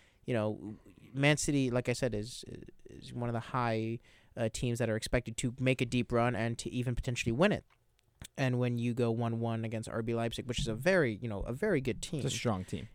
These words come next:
Speaker 1: Yeah, I, I mean, uh, you know, I, I, I, I think City just, I honestly don't know what, what happened with them, but fair play t-, uh, to Leipzig to get that, uh, uh, to get that equalizer and to, and to make it a spicier leg, I guess.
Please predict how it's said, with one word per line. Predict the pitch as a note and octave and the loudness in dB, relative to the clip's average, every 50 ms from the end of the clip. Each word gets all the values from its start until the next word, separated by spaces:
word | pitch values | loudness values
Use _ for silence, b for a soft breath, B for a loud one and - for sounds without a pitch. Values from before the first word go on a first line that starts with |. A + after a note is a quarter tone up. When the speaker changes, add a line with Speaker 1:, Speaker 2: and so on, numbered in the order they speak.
| - | -4
Speaker 1:
Yeah, | - A#2+ C#3+ D3 C3 - | 2 4 4 4 4 4
I, | - C#3 A2 C3 | 4 4 4 4
I | C#3 | 4
mean, | C#3 C3+ C3 A#2+ | 4 4 2 0
uh, | - B2+ A#2+ - - - - - - | 0 -2 -2 -2 -4 -8 -16 -8 -4
you | D3 | 0
know, | C3 B2 | 0 0
I, | G2 A#2+ B2 - A2+ B2 - - - - - | 2 0 0 -2 -2 -4 -6 -8 -12 -10 -8
I, | - | -6
I, | C3 - - D3 D3+ | -6 -2 -2 0 0
I | |
think | D3 - - - D3 C3 B2 A#2+ - - - - - - - - - - - - | -2 -2 -2 0 0 0 0 -2 -6 -10 -16 -20 -20 -20 -20 -20 -20 -20 -20 -16
City | - - - - D3 B2+ B2+ A#2+ A#2+ A#2 - _ | -10 -6 -2 0 2 2 2 2 0 -2 -4 _
just, | - - - B2 A2 A2 - - - - - - - - b b b b b b - - - - - - - - _ _ _ _ _ _ - - - | -6 -2 0 0 0 0 -2 -4 -6 -6 -8 -10 -12 -12 b b b b b b -20 -20 -20 -20 -20 -20 -20 -20 _ _ _ _ _ _ -20 -8 -2
I | - C3+ C3+ | 0 2 2
honestly | C3+ B2+ B2 | 2 2 2
don't | B2 B2 A#2+ | 2 2 2
know | A#2 | 2
what, | A2+ A2+ - - | 0 0 0 0
what | A#2 A#2 A#2+ | 0 0 0
happened | A#2+ A#2+ - C#3 C3+ | 0 0 2 2 2
with | C#3 - | 2 2
them, | D3 D3 D3 | 2 2 2
but | C3+ B2+ A2+ - - | 2 0 0 0 -2
fair | - - C#3 B2+ B2 | -2 2 2 2 2
play | - - - B2+ B2 A#2+ B2 | 2 2 2 2 4 2 2
t-, | - - - - | -2 -6 -6 -4
uh, | B2 | -4
to | B2 - - | -4 -2 -2
Leipzig | B2+ B2 B2 A#2 - - G#2+ - - | 0 0 0 0 -2 -6 -10 -8 -6
to | - C3 | -6 -4
get | A2+ - B2 A#2+ - - | -2 -2 -2 -2 -2 -2
that, | A#2+ A#2+ A#2+ - _ - | -2 -2 -2 -4 _ -2
uh, | A#2+ A#2 A2+ A2+ A2+ - b b b b b b | -2 0 0 0 -2 -6 b b b b b b
uh, | A#2+ - - A#2+ | -4 -2 -2 -2
to | B2 | 0
get | A2 C3 B2+ | 2 2 2
that | - B2 A2 A#2 | 2 2 0 0
equalizer | C3 B2+ - A#2+ A2 G#2 G#2 A2 G#2+ A2 A#2 | 0 0 0 0 2 2 2 0 0 0 -2
and | D#2+ - A2 A2 A2 A2+ - | -2 -2 -2 -4 -4 -6 -6
to, | - A#2+ G#2+ G#2 G#2+ A2 A2 - | -4 -2 -2 -2 -2 -4 -4 -6
and | - A2 - A2 A2+ - | -6 -6 -6 -8 -8 -6
to | A#2 | -4
make | A2+ A#2 - | -4 -2 -2
it | A#2 A2 | 0 0
a | G#2+ G#2 G#2+ | 0 -2 -2
spicier | - - - - - A#2+ A#2 A2+ - - A2 G#2+ | -4 -6 -6 -4 -2 0 0 0 -2 -2 -2 -2
leg, | A2 A#2 B2 A2 - | -2 -2 -4 -4 -6
I | - C#2 | -6 -8
guess. | - - - - - | -8 -8 -10 -12 -14